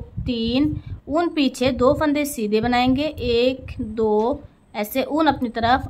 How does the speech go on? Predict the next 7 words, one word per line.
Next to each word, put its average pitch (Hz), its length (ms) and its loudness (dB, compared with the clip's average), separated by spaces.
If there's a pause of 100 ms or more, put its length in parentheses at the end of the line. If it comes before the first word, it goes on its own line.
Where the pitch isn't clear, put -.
आठ 277 260 4
फंदे 277 280 2
को 269 160 -4
उल्टा 220 360 0
बनाएंगे, 220 400 0
एक, 247 680 -2
दो, 220 580 -2